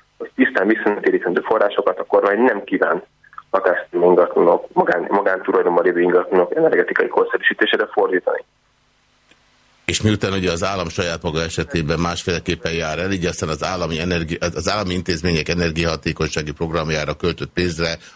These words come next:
Speaker 2: a fogalmazás automatikusan másféleképpen van.
Speaker 1: Így van, de most a Jávor Benedekéknek az a koncepciója, hogy ötvenezer lakást az állam ától szedti, fizessen ki energetikai korszerűsítés alapján.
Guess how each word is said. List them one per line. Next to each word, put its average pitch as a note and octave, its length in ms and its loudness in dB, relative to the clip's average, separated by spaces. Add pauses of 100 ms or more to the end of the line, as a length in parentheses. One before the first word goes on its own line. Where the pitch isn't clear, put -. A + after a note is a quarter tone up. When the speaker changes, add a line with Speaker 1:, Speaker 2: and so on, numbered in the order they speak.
Speaker 2:
a - 80 -10
fogalmazás D#2 640 -2
automatikusan C#2+ 920 -4
másféleképpen B1 840 -4
van. G1+ 140 -8 (680)
Speaker 1:
Így A#2+ 100 4
van, B2 180 2
de B2+ 120 2
most B2+ 180 0
a C3 40 2
Jávor C#3 280 0
Benedekéknek A2+ 720 -2
az A2 100 2
a G2+ 60 2
koncepciója, C3 840 4
hogy - 280 2 (840)
ötvenezer G#2+ 480 2
lakást A#2 560 0
az G#2 160 2
állam G2 360 2 (220)
ától G#2 420 0
szedti, F#2+ 260 -2
fizessen F#2 500 0
ki F#2 100 2
energetikai F#2 500 2
korszerűsítés - 640 0
alapján. - 400 0